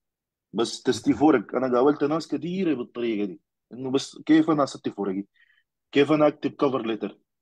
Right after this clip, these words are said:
إنه أنا والله أنا، أنا تيسير قريت، آه، في جامعة كذا، في حتة كذا، ونفسي أشتغل معك.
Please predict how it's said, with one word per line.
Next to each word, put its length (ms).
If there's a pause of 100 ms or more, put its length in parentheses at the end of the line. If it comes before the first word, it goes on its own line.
إنه 380
أنا 100
والله 460
أنا، 380 (440)
أنا 160
تيسير 520
قريت، 480
آه، 380
في 220
جامعة 320
كذا، 640 (120)
في 120
حتة 320
كذا، 580
ونفسي 880
أشتغل 360
معك. 240